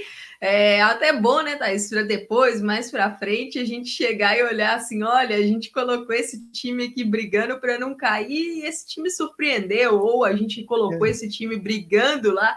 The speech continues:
Speaker 1: pra alguma vaga de Champions ou pro título e esse time decepcionou, né?
Speaker 2: É, a gente, a gente fez um tier list aqui da Copa do Mundo, né? Deixa eu ajeitar minha luz aqui. A gente fez um tier list pra Copa do Mundo.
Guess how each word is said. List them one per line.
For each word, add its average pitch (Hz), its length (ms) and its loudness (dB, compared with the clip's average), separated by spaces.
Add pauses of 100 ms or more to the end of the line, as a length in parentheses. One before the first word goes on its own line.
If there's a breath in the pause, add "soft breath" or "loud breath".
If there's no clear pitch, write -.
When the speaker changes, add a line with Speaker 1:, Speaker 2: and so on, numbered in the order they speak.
(380 loud breath)
Speaker 1:
pra 226 200 8
alguma 208 760 4
vaga 208 320 4
de 170 160 -14
Champions 247 640 0
ou 220 160 -2
pro 226 160 -6
título 262 580 -4
e 262 120 -6
esse 262 200 -8
time 226 280 -8
decepcionou, 254 880 -2
né? 202 280 -6 (120)
Speaker 2:
É, - 180 -4
a 190 140 0
gente, 208 320 0
a - 20 4
gente 208 200 0
fez 208 180 2
um 220 80 4
tier 214 280 4
list 196 340 -2
aqui 208 320 2
da 226 100 4
Copa 233 300 0
do 320 100 2
Mundo, 185 320 0
né? 175 140 -4
Deixa - 160 -6
eu - 20 0
ajeitar 170 340 -2
minha 170 160 2
luz 160 320 0
aqui. 165 240 -6 (320 loud breath)
A - 120 -2
gente 190 180 2
fez 190 160 4
um 196 80 4
tier 196 220 2
list 190 320 -4
pra 190 120 -2
Copa 202 300 0
do 190 120 -2
Mundo. 214 460 -2